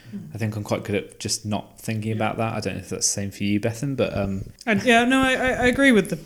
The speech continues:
Speaker 1: the pressure thing. I think if we, if we spent a lot of time worrying about what other social media teams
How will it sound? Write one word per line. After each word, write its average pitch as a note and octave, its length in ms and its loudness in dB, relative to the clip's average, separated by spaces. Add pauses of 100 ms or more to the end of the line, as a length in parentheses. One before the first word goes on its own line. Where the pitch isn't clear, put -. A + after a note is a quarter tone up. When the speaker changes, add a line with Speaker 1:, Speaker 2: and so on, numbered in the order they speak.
(180)
Speaker 1:
the F3+ 80 -4
pressure - 460 -2
thing. E3+ 260 -4
I F3 40 -4
think F3+ 220 0
if E3+ 140 -6
we, F3 340 0
if - 140 -14
we E3+ 100 -2
spent E3+ 380 0
a E3 60 -4
lot E3+ 160 -4
of E3+ 100 -8
time E3 520 -4 (600)
worrying F3 280 0
about D#3+ 300 -4
what E3 160 -10 (420)
other G3 160 2
social F3+ 300 0
media F3+ 220 2
teams E3+ 460 -2